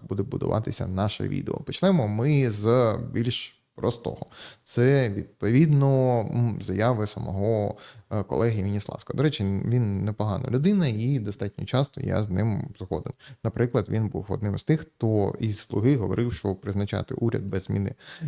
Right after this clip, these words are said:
цього закону про воєнний стан, це неправильно, це буде порушення. Також не голосував, якщо не помиляюсь, за набу і сап.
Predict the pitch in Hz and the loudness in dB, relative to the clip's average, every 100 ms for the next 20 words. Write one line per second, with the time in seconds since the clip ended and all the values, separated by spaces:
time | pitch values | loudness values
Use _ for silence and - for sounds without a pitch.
0 | 110 - 107 101 - 110 113 117 104 107 | -4 2 2 2 -2 -2 0 -2 -2 -2
1 | 110 107 117 185 170 113 123 131 95 95 | -2 -2 -2 2 2 0 0 0 0 -2
2 | 92 92 - 104 117 - _ _ - 101 | -2 -2 -4 -4 -4 -4 _ _ -6 -6
3 | 95 95 92 - 98 - 101 98 92 - | -6 -6 -4 -4 -6 -4 -4 -2 -4 -2
4 | 101 104 104 - 98 95 98 107 98 95 | -2 -2 -6 -8 -6 -4 -2 -2 -2 -4
5 | 95 95 - 98 101 - - - | -4 -4 -6 -8 -4 -4 -6 -10